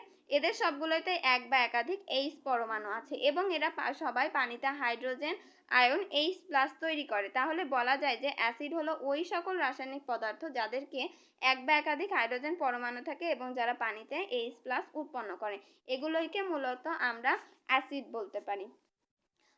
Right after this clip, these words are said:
তো যদি আমরা দেখি এইচ প্লাস কিভাবে আয়ন, আহ, উৎপন্ন করতেছে, তো এইচ সি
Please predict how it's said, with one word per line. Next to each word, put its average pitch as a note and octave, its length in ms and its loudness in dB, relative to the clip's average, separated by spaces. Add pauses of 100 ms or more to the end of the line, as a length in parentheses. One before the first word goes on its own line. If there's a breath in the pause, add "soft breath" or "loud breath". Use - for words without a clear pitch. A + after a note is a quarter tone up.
তো D#4+ 80 -2
যদি F4 220 2
আমরা F#4 200 4
দেখি C4 420 0 (280)
এইচ C4+ 300 2
প্লাস D#4 280 4
কিভাবে C#4 300 -4
আয়ন, A#3+ 420 2
আহ, A3+ 240 2 (100)
উৎপন্ন C#4 360 -2
করতেছে, C4+ 680 -4
তো D4 100 0 (160)
এইচ C#4 420 0 (240)
সি C#4+ 280 -4